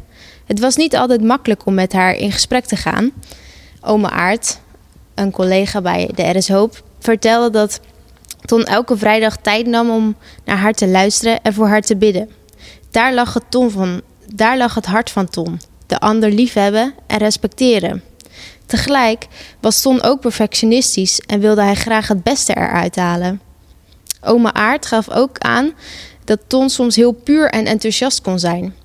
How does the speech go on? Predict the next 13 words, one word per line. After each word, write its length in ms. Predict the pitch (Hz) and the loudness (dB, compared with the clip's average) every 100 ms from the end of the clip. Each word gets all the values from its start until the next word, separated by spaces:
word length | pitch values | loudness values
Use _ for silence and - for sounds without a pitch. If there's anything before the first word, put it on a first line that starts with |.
| - - - | -20 -20 -8
Zo 220 | - 220 | -2 2
werd 200 | 214 208 | 4 2
bijvoorbeeld 440 | 220 202 226 226 226 | 0 0 2 2 0
in 100 | 196 | -2
tweeduizend 460 | 202 202 196 196 | 2 2 2 -2
acht 380 | - 220 254 - - - - | -2 -2 -2 -10 -20 -20 -4
de 120 | 233 226 _ - | -2 -2 _ -10
sporter 680 | - - - 262 269 220 233 - - | -6 -4 0 0 2 0 0 -4 -8
Paulien 460 | - 208 214 214 190 | 0 2 2 2 -2
Deutenkom 680 | - 196 220 240 - 233 269 - - | 0 0 0 -2 0 2 0 -4 -2
allround 640 | 208 247 233 214 220 214 | 0 2 2 2 0 0
wereldkampioen 920 | 202 240 262 - - 208 - 214 214 | 2 4 2 0 -2 -2 0 0 2
schaatsen. 680 | - 262 262 - - 170 | 0 0 -2 -2 -2 -2